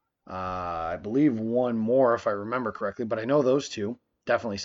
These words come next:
Ottavino. Um, C C Sabathia said it on his podcast that maybe a guy like that, uh, could help just ease some of the burden of the guys that they have currently on the roster. And I agree with them. I think that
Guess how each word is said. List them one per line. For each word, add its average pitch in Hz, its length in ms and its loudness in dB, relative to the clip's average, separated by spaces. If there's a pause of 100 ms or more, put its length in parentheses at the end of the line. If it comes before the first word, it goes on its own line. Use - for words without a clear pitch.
Ottavino. 135 640 2 (140)
Um, 110 560 0 (240)
C - 180 4
C - 140 4
Sabathia 170 720 8 (360)
said 147 200 6
it 143 100 4
on 120 140 2
his 170 180 2
podcast 175 600 6
that 139 100 2
maybe 151 320 2
a 143 60 4
guy 143 200 6
like 131 320 2
that, 123 340 4 (640)
uh, 120 160 0
could 131 120 -4
help 139 220 2
just 139 200 -6
ease 165 300 -2
some 175 160 6
of 160 60 4
the 131 40 2
burden 131 560 2 (380)
of 131 140 0
the 139 80 2
guys 143 400 6
that 143 120 -8
they 156 140 4
have 131 240 6
currently 143 420 0
on 117 200 -4
the 143 60 0
roster. 196 500 0 (260)
And 147 400 4
I 135 220 8
agree 196 260 10
with 151 140 4
them. 87 240 -4
I 123 100 2
think 151 300 0
that 147 240 6